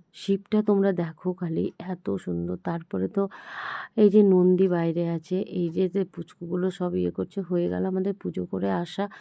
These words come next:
আসার পর আমরা খাবার বাড়ি থেকেই নিয়ে গেছিলাম, কিন্তু আমরা শেষ মুহূর্তে আমি ভিডিওটা করেছি, সবাই খেয়ে নিয়েছে সব কিছুই। মা দেখাচ্ছে, কলা নিয়ে গেছিলাম, পায়েস করে নিয়ে গেছিলাম, খেজুরের গুড়ের রুটি নিয়ে গেছিলাম। লুচি খাবে না, যেহেতু অনেক বেলা করে খেয়েছি আমরা।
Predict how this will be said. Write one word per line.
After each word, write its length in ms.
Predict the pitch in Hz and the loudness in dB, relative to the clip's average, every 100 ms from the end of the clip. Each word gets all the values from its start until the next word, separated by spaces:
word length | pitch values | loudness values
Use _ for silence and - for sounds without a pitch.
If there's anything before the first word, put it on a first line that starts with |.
| - - - | -18 -14 -8
আসার 220 | 196 226 | 0 2
পর 100 | 233 233 | 4 4
আমরা 120 | 226 220 | 2 0
খাবার 240 | 185 190 190 | -2 -2 0
বাড়ি 240 | 170 170 | 0 0
থেকেই 300 | 175 180 202 | 0 0 2
নিয়ে 200 | 196 175 | 4 2
গেছিলাম, 320 | 170 170 190 208 196 | 0 -2 -2 0 0
কিন্তু 200 | 185 190 | 0 0
আমরা 200 | 190 196 | 0 0
শেষ 240 | 208 196 185 | 0 0 0
মুহূর্তে 320 | 180 175 170 214 | 0 0 0 0
আমি 140 | 202 185 | 2 0
ভিডিওটা 380 | 175 175 175 190 | 0 0 0 -2
করেছি, 400 | 185 175 175 196 202 - - - | -2 -2 -2 -6 -14 -14 -14 -12
সবাই 380 | - - 196 202 | -2 4 6 6
খেয়ে 260 | 214 214 175 | 6 6 6
নিয়েছে 340 | 180 170 175 190 | 2 0 -2 -4
সব 180 | 175 170 - | -4 -6 -2
কিছুই। 280 | 202 190 190 170 | -2 0 -4 -2
মা 100 | - 160 | -4 -4
দেখাচ্ছে, 440 | 165 165 165 - 185 | -2 -2 -2 0 -2
কলা 320 | - 151 156 165 | 0 -2 0 0
নিয়ে 240 | 170 170 | 0 0
গেছিলাম, 400 | 175 165 180 180 180 - - - - | -2 -4 -2 -2 -4 -10 -12 -6 0
পায়েস 320 | 190 180 175 | 2 2 0
করে 220 | - 170 170 | -2 0 2
নিয়ে 180 | 170 170 | 2 0
গেছিলাম, 280 | 175 208 214 | 0 0 0
খেজুরের 440 | 214 180 160 170 165 | 4 4 4 0 -2
গুড়ের 320 | 165 170 175 175 | -2 -2 0 0
রুটি 360 | 170 160 170 170 | -4 -6 -4 0
নিয়ে 240 | 175 170 | 2 2
গেছিলাম। 380 | 170 165 180 180 190 | 0 -4 -4 -2 2
লুচি 360 | 190 180 165 185 | 2 0 0 -4
খাবে 300 | 180 170 165 | -2 -4 -2
না, 100 | 175 185 | -2 -2
যেহেতু 260 | 185 175 185 | -2 0 0
অনেক 200 | 175 180 | 0 -2
বেলা 260 | 175 170 170 | -2 -2 -2
করে 180 | 185 180 | -2 -4
খেয়েছি 360 | - 180 170 196 | -2 -4 -2 -6
আমরা। 200 | 175 | -6